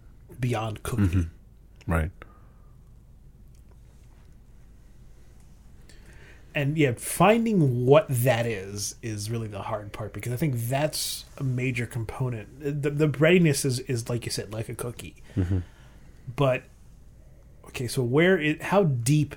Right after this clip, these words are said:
Speaker 1: does that molasses go, and what is it like?
Speaker 2: As I take more sips, I wanna just, uh, clarify. The first sip tasted like a nice, sweet cookie, right?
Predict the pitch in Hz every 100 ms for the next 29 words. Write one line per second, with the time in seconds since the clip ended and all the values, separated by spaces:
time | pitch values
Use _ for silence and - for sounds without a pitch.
0 | - 135 123 120 123 113 110 110 104 120
1 | - - 110 104 110 107 98 98 - -
2 | - - 113 104 - - - - - 135
3 | 139 139 139 131 107 92 107 101 107 117
4 | 95 87 - - 92 80 76 - 165 147
5 | - 78 82 - 156 151 - 120 - -
6 | 117 107 107 95 95 98 - - 98 95
7 | - 87 87 78 71 82 87